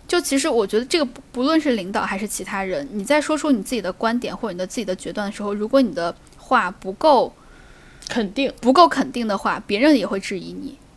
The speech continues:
Speaker 2: 对。其实我之前跟你聊过这个事儿，对吧？
Speaker 1: 对，
Speaker 2: 就是我们，
Speaker 1: 对。
Speaker 2: 我们在工作上，因为其实有时候自己可能没有太明显的感觉，
Speaker 1: 嗯，
Speaker 2: 有一些，
Speaker 1: 对。
Speaker 2: 有些时候可能就只是口头，口头禅的问题。
Speaker 1: 口癖，对。
Speaker 2: 但如果你带了可能、也许、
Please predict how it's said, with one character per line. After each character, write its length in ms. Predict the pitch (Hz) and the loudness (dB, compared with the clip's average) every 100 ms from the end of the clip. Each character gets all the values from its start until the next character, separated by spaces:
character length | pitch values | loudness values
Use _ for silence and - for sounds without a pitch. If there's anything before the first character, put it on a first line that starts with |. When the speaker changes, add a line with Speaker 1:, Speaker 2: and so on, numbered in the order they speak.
| - - - | -20 -20 -2
Speaker 2:
对。 260 | 226 185 - - - - - - | 0 0 -2 -20 -20 -20 -16 4
其 120 | 359 | 8
实 100 | 415 | 10
我 140 | 370 | 10
之 100 | 214 | 8
前 160 | 339 302 | 4 4
跟 120 | 370 | 4
你 80 | 262 | 4
聊 160 | 175 | 4
过 100 | 190 | 6
这 100 | 302 | 6
个 80 | 311 | 6
事 120 | 277 | 4
儿， 100 | 190 - | 0 -6
对 80 | - | -4
吧？ 100 | 202 | 2
Speaker 1:
对， 200 | 247 220 | 4 4
Speaker 2:
就 120 | 214 226 | 0 0
是 280 | 240 202 185 - - | 4 2 0 -10 -4
我 80 | |
们， 100 | 208 | -2
Speaker 1:
对。 80 | 208 - - | -2 -6 -4
Speaker 2:
我 80 | |
们 100 | 214 | -2
在 80 | 208 | 0
工 200 | 226 240 | 0 0
作 120 | 247 | 2
上， 160 | 226 196 | 2 0
因 120 | 247 | 6
为 120 | 285 | 6
其 160 | 302 - | 6 0
实 120 | 226 | 2
有 120 | 226 | 2
时 80 | 180 | 4
候 80 | 214 | 0
自 160 | 220 254 | -2 -6
己 220 | 208 151 | -6 -6
可 200 | - 214 | -2 -2
能 140 | 185 | -2
没 140 | 208 220 | -2 0
有 140 | 208 | -2
太 120 | 202 | -2
明 200 | 220 202 | -4 -2
显 120 | 220 | -2
的 80 | 151 202 | -2 0
感 180 | - | -2
觉， 240 | 208 202 90 - - - | -2 -6 -6 -8 -14 -2
Speaker 1:
嗯， 120 | 247 | 4
Speaker 2:
有 120 | 220 | 6
一 20 | |
些， 140 | 240 349 | 6 6
Speaker 1:
对。 100 | 220 220 - | 4 2 0
Speaker 2:
有 140 | 226 | 0
些 140 | 202 277 | 2 0
时 140 | - | 2
候 120 | 262 | 2
可 120 | 262 | 2
能 120 | 196 214 | -2 -2
就 100 | 320 | -2
只 140 | 240 | -2
是 100 | 180 | -2
口 220 | 240 214 - | -2 0 0
头， 260 | 190 190 208 - - | 0 -2 -2 -10 -2
口 140 | 220 | 2
头 120 | 202 | 4
禅 240 | 233 262 214 | 6 6 6
的 0 | |
问 140 | 240 | 4
题。 240 | 240 196 - | 2 -2 -4
Speaker 1:
口 120 | - 226 | 2 4
癖， 260 | 202 160 | 4 0
对。 60 | - - - - | -8 -14 -2 6
Speaker 2:
但 140 | 294 | 8
如 140 | 240 | 8
果 80 | 339 | 6
你 100 | 294 | 6
带 160 | 208 254 | 8 8
了 80 | 226 | 8
可 280 | - 202 | 2 -2
能、 220 | 180 175 208 | -2 -2 0
也 240 | 208 180 | 2 2
许、 280 | - 185 | 0 -4